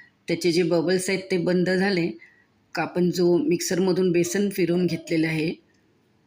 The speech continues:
ते सर्व ह्याच्यात घालायचं आहे आणि चांगलं मिक्स करायचं आहे.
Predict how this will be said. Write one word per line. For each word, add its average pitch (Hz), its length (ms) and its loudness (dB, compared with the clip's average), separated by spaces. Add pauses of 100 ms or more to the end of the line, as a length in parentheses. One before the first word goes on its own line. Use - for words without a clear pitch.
(100)
ते 170 60 -2
सर्व 175 280 -2
ह्याच्यात 190 300 -2
घालायचं 147 500 -2
आहे 180 80 -4 (1900)
आणि 165 140 -2
चांगलं 180 300 0
मिक्स 185 320 -2
करायचं 151 420 -4
आहे. 175 240 -4